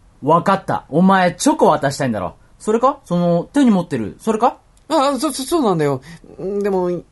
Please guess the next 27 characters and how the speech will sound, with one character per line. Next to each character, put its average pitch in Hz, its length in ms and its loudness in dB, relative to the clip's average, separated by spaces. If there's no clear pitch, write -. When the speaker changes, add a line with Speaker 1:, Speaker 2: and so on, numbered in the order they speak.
Speaker 2:
い 269 200 -8
の 320 120 -6
か 240 100 -8
な 233 280 -8
っ - 120 -18
て。 180 240 -8
大 202 380 -6
丈 453 100 -2
夫 508 80 -4
な 403 100 4
の 339 80 0
か 311 120 0
な 359 220 2
っ - 20 0
て 320 220 -10
さ。 294 280 -10
Speaker 1:
お 92 260 -8
前 110 420 -6
は 113 180 -6
も 120 480 -4
う、 135 60 -10
気 202 260 -4
が 233 140 2
小 240 220 0
さ 247 160 2
い 208 60 2
な。 196 240 0